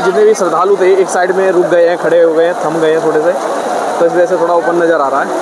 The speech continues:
और एक बार नज़ारा देखिए, इस तरह की बारिश हर की पौड़ी पर, मतलब, हमारी वीडियो में तो शायद फर्स्ट टाइम ही नज़र आ रही होगी आपको और मुझे भी, क्योंकि हल्की फुल्की बारिश आगे पीछे होती रही है, लेकिन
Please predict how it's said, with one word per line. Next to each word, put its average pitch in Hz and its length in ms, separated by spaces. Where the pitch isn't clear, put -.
और 160 80
एक 180 100
बार 180 140
नज़ारा 156 420
देखिए, 143 320
इस 247 140
तरह 262 160
की 262 100
बारिश 220 300
हर 165 100
की 196 140
पौड़ी 202 220
पर, 214 140
मतलब, 214 160
हमारी 196 220
वीडियो 208 300
में 220 120
तो 226 180
शायद 196 300
फर्स्ट 196 220
टाइम 185 240
ही 208 180
नज़र 185 240
आ 175 80
रही 175 100
होगी 175 220
आपको 156 300
और 156 80
मुझे 170 260
भी, 170 80
क्योंकि - 380
हल्की 202 220
फुल्की 226 260
बारिश 208 420
आगे 175 240
पीछे 202 220
होती 202 240
रही 185 200
है, 233 80
लेकिन 226 440